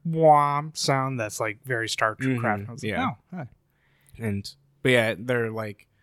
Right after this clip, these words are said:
Speaker 2: starting out with two races you can play, um, I think, like, next month or something like that.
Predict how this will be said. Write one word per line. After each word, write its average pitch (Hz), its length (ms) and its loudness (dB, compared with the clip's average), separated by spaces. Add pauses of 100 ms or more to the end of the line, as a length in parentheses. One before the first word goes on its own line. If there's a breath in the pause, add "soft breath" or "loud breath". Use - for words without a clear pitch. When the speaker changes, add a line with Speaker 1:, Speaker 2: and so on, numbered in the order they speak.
(440)
Speaker 2:
starting 131 380 2
out 127 140 0
with 120 240 -4 (760)
two 170 520 -2
races 160 440 -2
you 135 80 -4
can 143 120 -6
play, 143 400 0 (520)
um, 113 400 -6 (720)
I - 40 -18
think, 117 180 -2
like, 104 160 -4
next 110 220 -2
month 104 180 -2
or 117 80 0
something 123 200 -4
like 127 120 -4
that. 139 220 -4